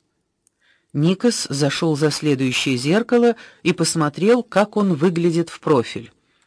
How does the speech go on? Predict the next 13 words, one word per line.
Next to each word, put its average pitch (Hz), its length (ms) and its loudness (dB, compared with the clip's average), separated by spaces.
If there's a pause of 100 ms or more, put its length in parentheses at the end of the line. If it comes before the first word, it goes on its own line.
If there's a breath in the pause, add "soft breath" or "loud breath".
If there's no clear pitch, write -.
(340)
Выглядел 190 640 -2
хорошо, 175 560 -4
просто - 380 -4
отлично 185 540 -2
выглядел. 117 600 -8 (2000)
Если 165 460 0
не 170 240 4
захочешь, 156 800 0 (380 soft breath)
конечно, 123 460 -2
не 190 160 2
увидишь. 175 600 -2 (880 soft breath)
Так 196 180 2
вот, 202 480 2